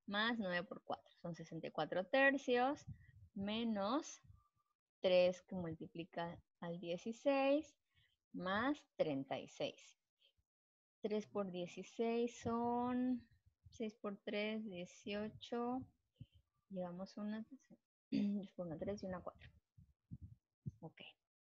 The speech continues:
Tres por cuatro son doce. Y dice,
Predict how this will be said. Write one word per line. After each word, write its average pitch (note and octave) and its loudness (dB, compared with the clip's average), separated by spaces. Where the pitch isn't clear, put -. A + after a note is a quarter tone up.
Tres F3+ -12
por - -16
cuatro G#3+ -8
son A3 -8
doce. - -8
Y A3+ 4
dice, G3 2